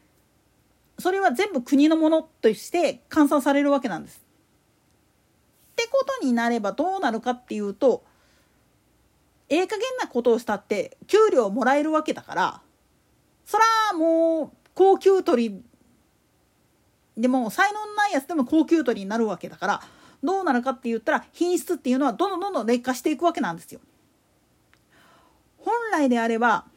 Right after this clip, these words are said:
競争社会であるならば、必ず競合する相手がいるもんだから、それに合うだけの、まあ言ってみれば技術の更新であったりだとか、沿線開発なんかの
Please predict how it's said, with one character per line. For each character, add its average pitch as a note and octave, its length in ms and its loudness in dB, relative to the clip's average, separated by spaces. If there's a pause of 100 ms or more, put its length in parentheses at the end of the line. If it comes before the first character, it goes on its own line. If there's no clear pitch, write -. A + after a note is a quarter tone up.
(200)
競 G#4+ 160 4
争 A4+ 200 2
社 A4 120 -4
会 E4 140 4
で A3 80 0
あ G#3+ 100 0
る A#3 120 0
な F3 220 -6
ら F3 120 -4
ば、 G3 260 -2 (400)
必 F4+ 120 4 (180)
ず F4+ 80 -8
競 G4+ 240 6
合 G4+ 160 4
す G4+ 100 -4
る F4+ 80 2
相 F#4+ 200 2
手 F#4+ 80 -6
が D#4 100 -4
い A#3+ 80 2
る B3 80 4
も C4+ 120 4
ん A3 60 -2
だ F#3 80 -8
か F#3 60 -6
ら、 F3 100 -6 (180)
そ - 120 -2
れ A#4 80 2
に A4+ 60 -10 (260)
合 A4+ 40 -6
う - 20 -6
だ G#4 100 -4
け C4+ 80 -2
の、 C#4+ 240 0 (440)
ま D4 140 -2
あ C4+ 40 0
言 C4 120 2
っ B3 40 -8
て D4+ 100 -6
み D4 80 2
れ A#3+ 80 2
ば F#3 200 -2
技 C4+ 180 0
術 A#3+ 260 -4
の E3+ 300 -8 (920)
更 C4 200 6
新 B3+ 180 2
で A#3+ 100 4
あ A#3+ 40 2
っ A#3 60 -8
た A3+ 80 -4
り F#3+ 100 -6
だ F3+ 100 -6
と - 100 -14
か、 F3 160 -2 (160)
沿 D#4 200 6
線 D#4 200 0
開 D4+ 160 -4
発 A3+ 240 -6
な F#3+ 120 -4
ん F3+ 60 -10
か F#3+ 100 -4
の G#3 260 -2